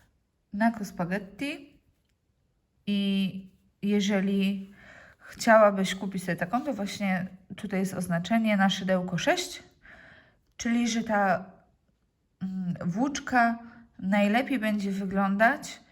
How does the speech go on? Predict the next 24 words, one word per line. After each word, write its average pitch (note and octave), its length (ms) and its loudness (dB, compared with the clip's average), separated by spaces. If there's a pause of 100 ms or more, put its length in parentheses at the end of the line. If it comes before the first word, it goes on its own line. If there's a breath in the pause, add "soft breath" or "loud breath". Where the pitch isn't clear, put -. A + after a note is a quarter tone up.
(120 soft breath)
jeżeli G#3+ 240 -2
użyjemy G#3 580 -2
szydełku G3 400 -4
numer F3 260 2
sześć, D4 320 -4
nie A3+ 80 -2
będzie F#3+ 240 -4
wtedy F#3 280 -4
żadnych F3+ 360 -2
takich F3 480 -10 (120)
dziur G#3+ 440 -2 (600 loud breath)
widocznych C#4 680 -4 (1200 loud breath)
i A3+ 240 -4
powinno A3 280 -2
nam A3+ 140 2
się - 120 -12
najlepiej G3 420 0
robić, G3+ 540 -2 (340)
e, G#3 360 4
na G3+ 220 2
szydełku F#3+ 680 -4
sześć, - 480 -2 (1400 loud breath)
e, G#3+ 380 -4
ale G#4 420 -2